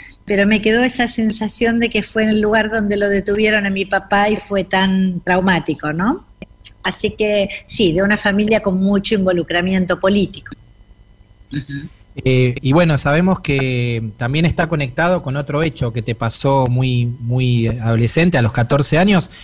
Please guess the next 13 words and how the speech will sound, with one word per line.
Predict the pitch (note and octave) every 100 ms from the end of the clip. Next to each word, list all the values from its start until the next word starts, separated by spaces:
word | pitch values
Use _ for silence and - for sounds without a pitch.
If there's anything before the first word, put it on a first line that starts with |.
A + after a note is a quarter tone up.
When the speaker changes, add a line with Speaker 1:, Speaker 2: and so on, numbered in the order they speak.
| -
Speaker 2:
¿Es | F3
verdad | F#3+ B3
que | G3+
te | E3 C3
expulsaron | B2 C3+ B2 A#2+ F#3+ G3+ D3
de, | A#2+ A#2 A2 A2 -
del | A#2 A#2+ A#2
Nacional | A#2 - B2 C3+
Buenos | B2 A#2 A2
Aires? | E3 G3+ B2 - - - _ _ - - - -
Speaker 1:
Ay, | A3+ A3+ G#3
sí, | - - G#3+
esa, | A3 A3+ A#3 G#3+ G3 F3+